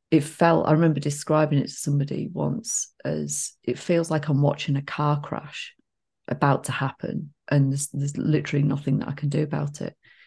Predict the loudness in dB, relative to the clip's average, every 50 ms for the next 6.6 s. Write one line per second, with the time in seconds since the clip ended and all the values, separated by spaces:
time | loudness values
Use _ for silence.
0 | -20 -20 -20 -10 _ 4 6 6 8 8 6 4 2 -2 -10 _ _ _ _ _
1 | -6 -4 2 4 4 4 6 4 4 4 4 4 2 2 2 0 0 0 0 0
2 | 0 0 0 0 0 -2 -8 -12 -10 -6 -4 -4 -4 -4 -6 -6 -2 0 2 2
3 | 4 4 4 4 2 2 0 -2 -4 -2 0 0 2 0 0 0 0 -2 0 0
4 | 0 0 0 0 0 0 2 0 0 -2 -2 0 0 0 0 0 0 -2 0 2
5 | 2 0 0 -2 -8 -14 -16 _ _ _ _ _ _ _ _ -20 _ _ _ _
6 | _ _ -12 -4 0 2 2 4 2 2 0 -2